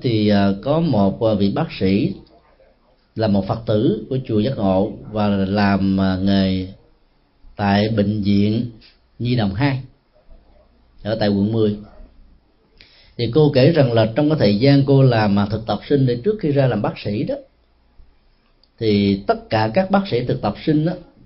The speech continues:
đều phải đến làm việc ở các bệnh viện và phải nghỉ đêm lại. Thì trong cái bệnh viện, ờ, Nhi Đồng mà bây giờ cô làm việc đó, nó có cái phòng riêng cho bác sĩ thực tập và những cái phòng cho các bác sĩ trực.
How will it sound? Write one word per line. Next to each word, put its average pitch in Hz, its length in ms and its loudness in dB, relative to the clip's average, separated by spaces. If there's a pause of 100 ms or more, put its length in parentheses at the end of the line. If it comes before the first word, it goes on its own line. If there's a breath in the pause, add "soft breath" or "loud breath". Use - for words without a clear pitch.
(140)
đều 127 460 2
phải 110 180 -2
đến 160 420 0
làm 110 340 0
việc 110 260 -2
ở 123 120 -4
các 190 160 -4
bệnh 107 180 -4
viện 104 260 0
và 104 140 -4
phải 113 140 -6
nghỉ 123 240 -4
đêm 147 180 0
lại. 113 300 -6 (1600 soft breath)
Thì 113 220 -4
trong 175 220 4
cái 196 100 6
bệnh 135 400 2
viện, 131 560 4
ờ, 139 320 6
Nhi 151 200 6
Đồng 131 180 4
mà 117 80 -2
bây 131 120 0
giờ 117 280 0
cô 143 60 -2
làm 120 180 -2
việc 107 240 -4
đó, 101 80 -6 (1040)
nó 147 180 2
có 180 220 4
cái 190 80 0 (100)
phòng 107 280 0
riêng 156 340 4
cho 147 140 6
bác 175 240 -2
sĩ 120 140 -6
thực - 180 -8
tập - 220 -8 (180)
và 113 200 -6
những 107 120 -2
cái 156 80 2
phòng 117 380 0
cho 135 140 0
các 196 180 -6
bác 202 160 -6
sĩ 139 200 -4
trực. 117 200 -8